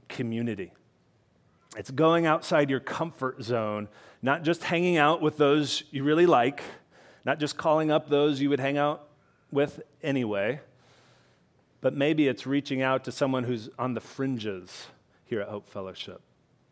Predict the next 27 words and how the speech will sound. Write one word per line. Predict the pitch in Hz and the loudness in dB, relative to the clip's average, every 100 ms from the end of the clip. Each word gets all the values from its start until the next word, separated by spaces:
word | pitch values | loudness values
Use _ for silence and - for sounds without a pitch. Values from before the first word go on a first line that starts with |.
| _ _ _ _ _ _ _ _ _ _ - - | _ _ _ _ _ _ _ _ _ _ -20 -6
Whatever | 117 143 151 160 | 2 4 4 4
way | 151 143 | 6 6
it | 135 | 8
is, | 143 123 123 | 6 6 2
I | |
would | 120 120 | 2 4
ask | 127 143 135 - - _ | 4 2 0 -6 -14 _
that | 123 135 | -2 0
you | 139 165 165 | 0 2 4
would | 139 123 117 127 - - - | 4 4 2 -2 -16 -14 0
go | 143 | 2
before | 156 160 156 139 | 4 2 2 2
God | 120 113 107 113 120 | 2 2 2 0 -2
and | 123 110 113 - | -4 -4 -6 -2
ask | 127 131 - | -2 -2 -2
him | 135 113 | -2 -2
to | 117 | -4
give | 104 110 | -6 -6
you | 110 | -6
his | 107 123 113 | -8 -6 -8
heart | - 110 92 95 - _ - - - _ | -8 -6 -6 -10 -20 _ -20 -20 -20 _
in | - 107 98 | -10 -8 -6
this | 95 - | -8 -8
matter. | 104 104 95 87 - _ _ _ _ _ _ _ _ _ _ _ _ _ - - - - | -10 -8 -8 -12 -16 _ _ _ _ _ _ _ _ _ _ _ _ _ -20 -20 -20 0
Well, | 143 139 | 2 4
devoting | 127 156 170 180 | 4 6 6 4
ourselves | 160 - 139 127 156 - | 2 2 4 4 2 -2